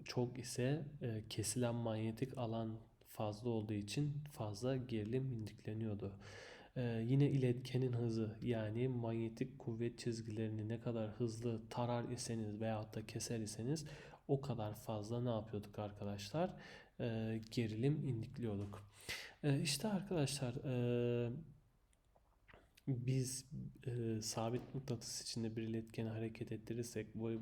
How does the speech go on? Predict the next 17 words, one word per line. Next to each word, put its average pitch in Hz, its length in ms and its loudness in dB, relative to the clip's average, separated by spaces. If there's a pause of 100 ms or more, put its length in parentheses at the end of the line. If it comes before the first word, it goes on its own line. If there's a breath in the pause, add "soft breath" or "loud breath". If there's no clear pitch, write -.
bu 120 180 2
kuvvet 120 360 0
çizgileri 117 540 -2
tarafından, 113 720 -2 (440 loud breath)
e, 110 480 0
kesilen 120 420 0
iletkende 113 840 0 (360 loud breath)
bir 127 280 6
gerilim 120 500 4
indüklenir 135 840 4
ise - 400 2
biz 131 340 0
buna 127 180 2
elektromotor 123 1000 2
kuvvet 123 440 0
diyoruz 104 320 -2
arkadaşlar. 107 720 -2